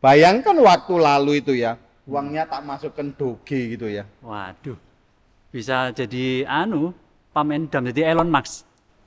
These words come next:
Speaker 2: <laughs> Jadi Elon.
Speaker 1: Speechless. Tapi kemudian tak perhatikan ya, pernah dia naik terus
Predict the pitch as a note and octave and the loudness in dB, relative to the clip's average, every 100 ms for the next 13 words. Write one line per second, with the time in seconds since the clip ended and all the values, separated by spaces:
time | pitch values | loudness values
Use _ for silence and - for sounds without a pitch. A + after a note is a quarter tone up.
0 | - - - - _ - - E3 - G3 | -16 -12 -12 -14 _ -12 -6 -4 -4 -4
1 | B3+ - - _ _ _ _ _ _ _ | -4 -6 -10 _ _ _ _ _ _ _
2 | _ _ _ - B3 A3 _ _ _ _ | _ _ _ -14 -12 -12 _ _ _ _
3 | _ _ _ - - _ _ _ _ _ | _ _ _ -20 -20 _ _ _ _ _
4 | _ - - - G2+ - - _ _ _ | _ -18 -18 -18 -20 -20 -20 _ _ _
5 | _ _ _ _ _ _ _ _ _ _ | _ _ _ _ _ _ _ _ _ _
6 | _ _ - - - _ _ _ _ _ | _ _ -20 -20 -20 _ _ _ _ _
7 | _ _ - G4+ G4+ G#4 C4 B3 C3 D3 | _ _ 0 2 0 0 4 4 4 -2
8 | G#3 B3+ F3 D#3+ B3 A#3+ D#3 F#3+ G#3 A#3+ | -2 4 4 4 0 0 0 0 -2 0
9 | D#4+ G#3+ F3+ F#3 C#3+ G#2+ C3 A3+ - B3 | 0 0 0 0 -4 -6 -8 -8 -4 -4